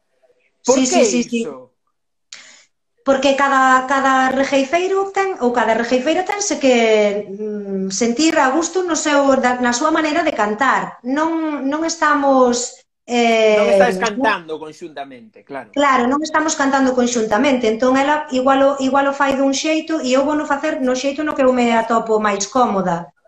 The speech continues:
Speaker 1: Sí,
Speaker 2: Non?
Speaker 1: sí, sí,
Speaker 2: E o
Speaker 1: sí.
Speaker 2: xeito de cantar de Alba, pois, igual se diferencia do meu, ou ela pode cantar a copla nun, nunha tonada e eu noutra.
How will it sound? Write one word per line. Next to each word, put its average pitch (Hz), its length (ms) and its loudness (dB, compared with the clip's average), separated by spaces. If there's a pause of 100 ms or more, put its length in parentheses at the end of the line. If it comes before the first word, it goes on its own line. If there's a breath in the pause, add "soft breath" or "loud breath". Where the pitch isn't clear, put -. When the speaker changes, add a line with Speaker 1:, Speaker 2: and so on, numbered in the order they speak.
Speaker 1:
Sí, - 240 -8
Speaker 2:
Non? 254 240 0
Speaker 1:
sí, - 160 -14
sí, - 80 -8
Speaker 2:
E 226 80 0
o 214 80 0
Speaker 1:
sí. 254 80 -2
Speaker 2:
xeito 240 160 0
de 247 160 2
cantar 247 400 2
de 247 80 4
Alba, 269 480 2
pois, 220 400 0
igual 226 320 0
se - 160 -4
diferencia 220 640 0
do 196 80 2
meu, 302 400 2 (240 loud breath)
ou 220 240 0
ela 233 240 2
pode 226 240 0
cantar 226 640 0 (240)
a 220 160 -2
copla 226 480 0
nun, 240 400 0
nunha 240 320 0
tonada 233 400 2
e 220 160 2
eu 208 80 0
noutra. 285 640 0